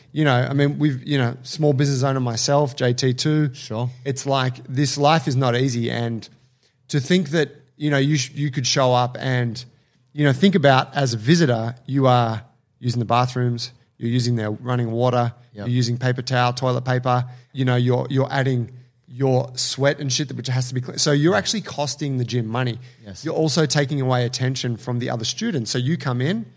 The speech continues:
Speaker 2: Yep.
Speaker 1: coach now has to welcome you and
Speaker 2: pay attention to you
Speaker 1: That's
Speaker 2: and
Speaker 1: right. And that
Speaker 2: yeah.
Speaker 1: means that their paying students are getting a little bit less in
Speaker 2: Of
Speaker 1: that
Speaker 2: course.
Speaker 1: session. So I just think it should be, it should just be an expected thing like, "Hey, can I pay?"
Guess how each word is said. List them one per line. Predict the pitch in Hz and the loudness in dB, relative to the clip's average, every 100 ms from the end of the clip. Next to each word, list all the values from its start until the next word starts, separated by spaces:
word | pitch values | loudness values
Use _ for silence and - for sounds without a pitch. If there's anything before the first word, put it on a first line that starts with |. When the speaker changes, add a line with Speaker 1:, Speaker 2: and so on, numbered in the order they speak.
| _ | _
Speaker 2:
Yep. | 120 117 113 | -10 -8 -2
Speaker 1:
coach | 147 131 | -2 0
now | 151 | -2
has | 127 131 123 | 0 -2 -2
to | 127 123 127 | -2 -4 -6
welcome | 123 131 131 131 | -4 -2 -2 -2
you | 131 135 135 | 0 0 0
and | 117 110 | -2 -4
Speaker 2:
pay | 110 | -6
attention | 104 117 104 107 | -6 -8 -8 -8
to | 98 | -4
you | 107 127 139 | 0 0 2
Speaker 1:
That's | 117 95 | 0 0
Speaker 2:
and | |
Speaker 1:
right. | 151 160 | 0 0
And | 143 | -2
that | 156 156 | -2 0
Speaker 2:
yeah. | |
Speaker 1:
means | 147 135 117 | 2 2 2
that | 127 127 131 | 0 0 -4
their | 123 | -4
paying | 123 143 175 185 | -4 -4 -2 -2
students | - - 131 120 113 - - - | -4 -4 -2 -2 -4 -8 -10 -4
are | 123 | -4
getting | 123 131 123 | -2 -2 -2
a | 117 | -2
little | 135 160 | -2 -4
bit | 135 127 | -4 -6
less | 117 117 175 170 - - _ _ _ _ _ - | -6 -4 -4 -6 -10 -14 _ _ _ _ _ -2
in | 131 | 0
Speaker 2:
Of | |
Speaker 1:
that | 127 127 | 2 0
Speaker 2:
course. | 107 | -2
Speaker 1:
session. | 131 202 240 - _ _ | -2 -4 -6 -12 _ _
So | - | 0
I | 208 | 2
just | 226 - | 2 0
think | 254 185 | -2 -2
it | 135 | -2
should | - 127 | -2 -2
be, | 131 | -2
it | 143 139 | -4 -4
should | - 208 | -2 -2
just | 175 - | -2 -2
be | 147 | -2
an | |
expected | 139 - 139 131 | -2 -2 -4 -4
thing | 127 131 | -6 -4
like, | 123 117 - | -2 -4 -8
"Hey, | 131 131 | -4 -4
can | 131 117 | -2 -6
I | 113 | -6
pay?" | - 110 | -8 -10